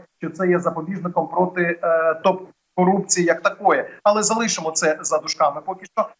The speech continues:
Тобто сто сорок сім мільярдів потрібно, і ти про це сказав.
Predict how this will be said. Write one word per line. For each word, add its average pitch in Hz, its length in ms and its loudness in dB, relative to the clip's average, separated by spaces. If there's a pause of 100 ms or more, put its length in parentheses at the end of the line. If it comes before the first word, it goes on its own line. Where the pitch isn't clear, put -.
Тобто 175 440 0 (280)
сто - 220 0
сорок 208 320 0
сім 202 220 0
мільярдів 185 500 2
потрібно, 175 640 -4 (340)
і 160 80 -2
ти 208 160 -2
про 214 140 -4
це 220 160 -6
сказав. 190 560 2